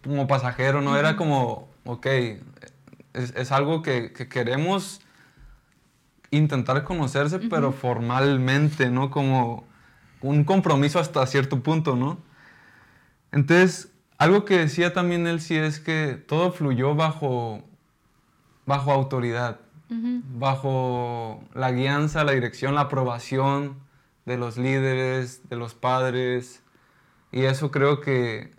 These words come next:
Speaker 1: es algo muy padre. Yo personalmente puedo contar, bueno, me encantaría que fuera así. Y, y, y,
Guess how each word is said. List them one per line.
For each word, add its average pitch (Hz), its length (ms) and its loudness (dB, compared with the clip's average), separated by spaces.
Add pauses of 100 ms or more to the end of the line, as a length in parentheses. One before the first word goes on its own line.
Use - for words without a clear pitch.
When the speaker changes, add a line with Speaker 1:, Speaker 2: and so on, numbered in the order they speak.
Speaker 1:
es 120 120 -8
algo 135 200 2
muy 135 260 2
padre. 123 580 -2
Yo 131 180 0
personalmente 139 640 0
puedo 139 300 0
contar, 127 300 -4
bueno, 127 440 -2 (920)
me 127 180 -2
encantaría 131 680 0
que 127 100 -8
fuera 120 220 -6
así. 131 400 -4 (460)
Y, 123 100 -2
y, 113 600 -8 (160)
y, 110 560 -12